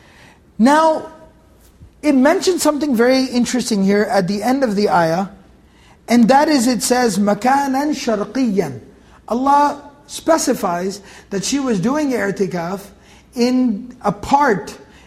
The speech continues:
in a place within the place of worship, which was east facing. It was facing east. Makanan sharqiyan comes from sharq.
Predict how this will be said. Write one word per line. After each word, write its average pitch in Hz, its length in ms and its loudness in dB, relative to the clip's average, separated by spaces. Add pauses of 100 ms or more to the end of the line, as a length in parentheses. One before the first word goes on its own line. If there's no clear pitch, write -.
(140)
in 233 420 2
a 226 180 4
place 262 600 -2
within 220 340 -2
the 233 400 0 (760)
place 262 320 0
of 196 120 0
worship, 196 520 -2 (1200)
which 214 320 0
was 240 480 -2
east 285 360 2
facing. 175 640 -2 (840)
It 185 60 -10
was 180 120 -4
facing 254 440 0
east. 226 420 -2
Makanan 233 500 -2
sharqiyan 214 580 -4
comes 202 180 -6
from 196 120 -6
sharq. 214 420 -2